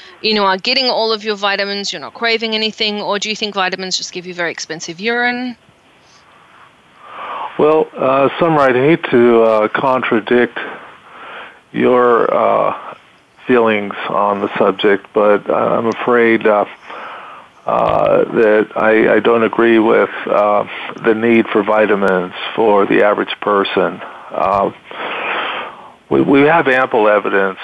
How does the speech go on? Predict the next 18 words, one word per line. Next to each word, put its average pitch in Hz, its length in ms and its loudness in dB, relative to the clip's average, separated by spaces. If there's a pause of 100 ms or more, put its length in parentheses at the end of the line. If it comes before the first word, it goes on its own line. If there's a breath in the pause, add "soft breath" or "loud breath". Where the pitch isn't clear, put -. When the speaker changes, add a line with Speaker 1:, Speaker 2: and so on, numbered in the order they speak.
Speaker 2:
that, 101 500 0
uh, - 720 0 (640 loud breath)
the 107 140 2
average 120 380 2
American 110 640 0
diet 101 560 2 (100)
that, 104 220 2 (200)
uh, 104 800 0
includes, 113 720 4 (100)
uh, 104 360 2 (640 loud breath)
McDonald's, 110 920 2 (220)
uh, 107 400 2
or 113 160 0 (100)
skipping 117 480 2
meals, 107 600 4 (240)
uh, 101 480 2 (1200 loud breath)
uh, 110 160 0
contains, 127 760 0